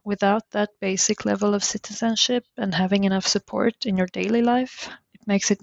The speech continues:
much more difficult to access sexual support,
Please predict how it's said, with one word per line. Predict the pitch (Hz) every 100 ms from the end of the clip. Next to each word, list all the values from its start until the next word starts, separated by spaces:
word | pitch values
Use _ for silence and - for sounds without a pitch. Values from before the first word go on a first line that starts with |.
| _
much | - 123 202
more | 185
difficult | - 180 196 - 190
to | - 196
access | 190 - - 202 - -
sexual | - 208 - 214
support, | - 214 - 220 226 -